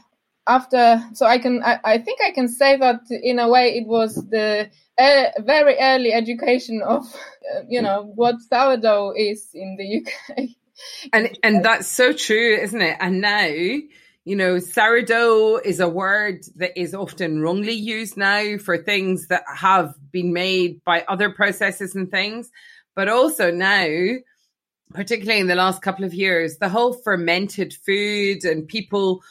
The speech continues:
Speaker 2: wanting things that have fermented and kefir and so many other things have come into our diet and awareness now that we didn't know about.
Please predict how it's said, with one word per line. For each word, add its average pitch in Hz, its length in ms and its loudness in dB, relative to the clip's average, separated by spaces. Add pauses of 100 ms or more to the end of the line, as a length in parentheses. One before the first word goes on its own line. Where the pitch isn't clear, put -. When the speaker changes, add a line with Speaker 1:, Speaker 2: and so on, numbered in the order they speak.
(140)
Speaker 2:
wanting 202 520 -2
things 196 340 -2
that - 140 -8
have 165 280 -4
fermented 202 1080 0
and 156 320 -4
kefir 208 580 0
and 165 140 -4
so 262 200 0
many 247 380 -4
other 226 400 0
things 180 560 -4
have 170 240 -2
come 185 380 -2 (100)
into 214 720 -6 (100)
our 165 460 2 (440)
diet 180 520 0
and 170 100 -2
awareness 175 560 -2
now 226 260 -2 (180)
that 180 120 -6
we 180 180 -2
didn't 175 360 -4
know 208 180 0
about. 175 440 0